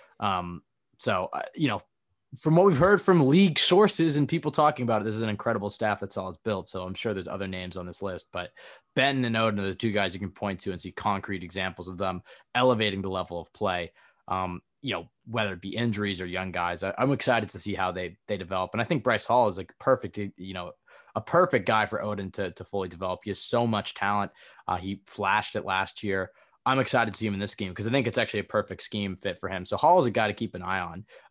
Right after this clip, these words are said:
as at least a measuring stick for how this coaching staff can develop its players. I think he's a perfect player who's shown promise, shown potential. You get him young. He's a perfect scheme fit. Let's see what you can do with him. Um, so he's a guy to keep an eye on to, to get a good, I guess, measuring stick on, on how this coaching staff is doing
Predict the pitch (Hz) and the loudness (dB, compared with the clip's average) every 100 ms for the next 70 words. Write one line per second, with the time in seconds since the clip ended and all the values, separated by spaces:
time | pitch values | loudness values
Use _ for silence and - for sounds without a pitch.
0 | _ 120 104 117 117 107 101 104 98 90 | _ -8 -4 -4 -2 -2 0 0 -2 -6
1 | - 101 90 - 95 90 90 87 - - | -6 -6 -8 -8 -8 -4 -4 -6 -16 -2
2 | 113 107 98 - 104 - 95 104 87 - | 0 2 0 -2 -2 -2 -6 -4 -4 -6
3 | 107 101 90 101 98 92 - - 101 82 | -6 -4 -2 -2 -2 -6 -14 -8 -6 -4
4 | 69 98 101 101 98 92 - 143 135 - | -6 -8 -6 -4 -4 -2 0 0 -2 0
5 | 127 123 104 95 - - - - 170 156 | 2 2 0 -4 -12 -18 -2 2 4 6
6 | 147 143 131 - - 139 139 135 - 127 | 6 6 2 -4 0 4 4 2 0 0
7 | - 123 107 92 110 131 123 117 107 107 | 2 2 2 0 2 2 2 2 2 0
8 | 107 _ _ - 101 92 139 135 139 - | -2 _ _ -6 -4 0 2 2 0 -2
9 | 123 113 - 107 101 110 - 104 - 90 | -2 -2 0 -2 0 -4 -4 -6 -6 -12
10 | 80 57 - - _ _ _ _ - 90 | -12 -12 -14 -18 _ _ _ _ -4 -2
11 | 85 82 - 107 139 180 170 160 147 143 | -2 -4 -4 -2 2 4 4 4 4 2
12 | 127 117 107 98 90 98 92 90 107 98 | 4 4 4 0 -2 -8 -8 -4 -2 -2
13 | 98 104 98 101 - 107 104 101 - 104 | -2 -4 -2 -6 -4 -2 -2 -2 -4 -4
14 | 95 95 92 104 98 117 107 98 - 101 | -4 -8 -6 -6 0 0 0 -2 -4 -4
15 | 101 - 95 - 101 87 104 92 | -4 -4 -4 -2 -8 -4 -4 -4